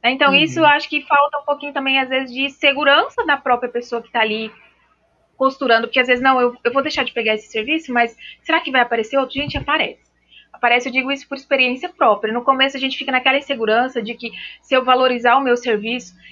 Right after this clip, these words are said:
Speaker 1: e eu sabia que era bem feito, né? Assim, modéstia à parte, eu sempre estudei muito, então, a gente começa a ter segurança pra explicar pro cliente, "Não, olha, é tanto, se a pessoa, ai, nossa, mas tudo isso, é só isso aqui?" Fala, "Olha, é uma costurinha, mas pra eu chegar nessa costurinha dessa peça,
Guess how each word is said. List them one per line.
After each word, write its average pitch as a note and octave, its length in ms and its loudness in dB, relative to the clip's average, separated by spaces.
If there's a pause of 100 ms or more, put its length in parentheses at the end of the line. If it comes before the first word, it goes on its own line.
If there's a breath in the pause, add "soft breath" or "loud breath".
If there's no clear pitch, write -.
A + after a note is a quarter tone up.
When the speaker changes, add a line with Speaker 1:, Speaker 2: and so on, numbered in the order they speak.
(120 loud breath)
Speaker 1:
e A#3 60 -2
eu C4+ 100 6
sabia C#4+ 400 -2
que F#4 80 0
era C#4+ 100 4
bem A#3 200 -2
feito, B3 360 -2
né? A3+ 280 2
Assim, A3 260 -6
modéstia A3+ 400 0
à D#4+ 40 -6
parte, B3 280 0
eu B3+ 60 -6
sempre D4 240 -8
estudei C4 320 -2
muito, C#4+ 440 -6 (460 loud breath)
então, C4+ 680 0 (100)
a A#3+ 60 2
gente D#4 220 -2
começa G#4 460 2
a C#5 40 0
ter G#4+ 140 -2
segurança C#4+ 500 -2
pra D4+ 140 0
explicar D4+ 420 -2
pro F4+ 100 -12
cliente, C#4+ 360 -4
"Não, C4 160 2
olha, A3 180 4
é D4 80 4
tanto, D#4 460 0
se - 120 -8
a C#4 40 -2
pessoa, B3 360 -6
ai, F#4+ 260 -2
nossa, G4+ 360 -4
mas D#4 260 0 (300 loud breath)
tudo G4 240 2
isso, F#4+ 400 4
é D4+ 160 6
só F4 220 2
isso G#4+ 160 -2
aqui?" D#4 160 -6
Fala, D4+ 320 0
"Olha, G3 240 0 (280 loud breath)
é C4 80 -4
uma F4 140 0
costurinha, D#4+ 560 -6
mas C#4 160 -2
pra D#4 140 -2
eu G4 80 0
chegar D4+ 260 2
nessa D#4+ 220 -2
costurinha A3+ 480 -8
dessa G#3 180 -12
peça, C4 380 0